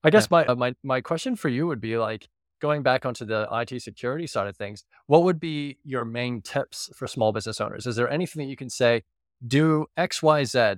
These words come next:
Speaker 1: and that will take care of eighty percent of your, you know, your security issues"? Is there anything like that that you can share?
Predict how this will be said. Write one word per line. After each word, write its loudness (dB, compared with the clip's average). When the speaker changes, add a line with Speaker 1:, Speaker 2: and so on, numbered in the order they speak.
Speaker 1:
and -6
that 0
will -6
take -8
care -4
of -6
eighty -4
percent -6
of -4
your, -2
you -6
know, -2
your -4
security -4
issues"? -12
Is -12
there -6
anything 0
like 2
that 0
that -6
you -8
can -10
share? -2